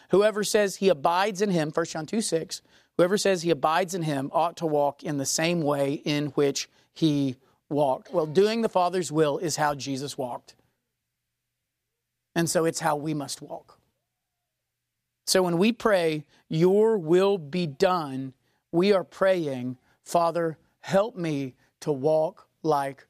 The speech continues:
Christ." And you might think of all these ways that you can be like Christ.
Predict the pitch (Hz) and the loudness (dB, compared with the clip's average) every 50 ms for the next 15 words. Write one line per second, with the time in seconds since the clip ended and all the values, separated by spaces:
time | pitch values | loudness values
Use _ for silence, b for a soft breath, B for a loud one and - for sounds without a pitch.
0 | _ - - - 139 131 127 113 - - - - - _ _ _ _ _ _ _ | _ -16 -10 -8 -8 -8 -6 -6 -6 -8 -8 -8 -14 _ _ _ _ _ _ _
1 | _ _ _ _ _ _ _ _ _ _ _ _ _ _ - 170 160 170 196 220 | _ _ _ _ _ _ _ _ _ _ _ _ _ _ -4 0 2 2 4 4
2 | 226 233 220 202 196 190 175 156 156 175 202 226 240 247 262 269 269 269 269 269 | 4 2 0 0 -2 0 0 2 4 4 4 4 4 4 2 2 2 2 2 2
3 | 269 254 269 254 190 214 233 214 202 180 170 160 147 127 147 135 165 160 165 165 | 2 2 2 2 2 2 4 4 4 2 0 -2 -4 -4 -4 -4 -2 0 0 2
4 | 160 165 165 160 156 156 180 - 165 139 131 127 123 - - - - | 4 4 4 4 2 0 -2 -2 -2 -2 -2 -2 -4 -6 -6 -6 -10